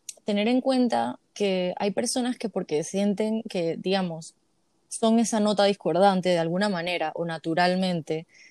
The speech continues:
nacieron con algo, tienen algo muy personal que los hace diferentes o que se sienten, entre comillas, raros, realmente eso es lo que los hace únicos y especiales. Y como que aprender a, a aceptar primero y después empezar a amarlo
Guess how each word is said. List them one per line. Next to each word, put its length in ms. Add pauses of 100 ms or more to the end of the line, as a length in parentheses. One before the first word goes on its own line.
(100)
nacieron 460
con 200
algo, 480
tienen 320
algo 240
muy 140
personal 640
que 140
los 140
hace 280
diferentes 760 (520)
o 100
que 140
se 120
sienten, 340
entre 220
comillas, 380
raros, 580 (180)
realmente 460
eso 160
es 40
lo 120
que 100
los 120
hace 280
únicos 460
y 80
especiales. 840
Y 200
como 280
que 220
aprender 600
a, 140 (720)
a 260
aceptar 800
primero 500
y 100
después 400 (220)
empezar 460
a 20
amarlo 600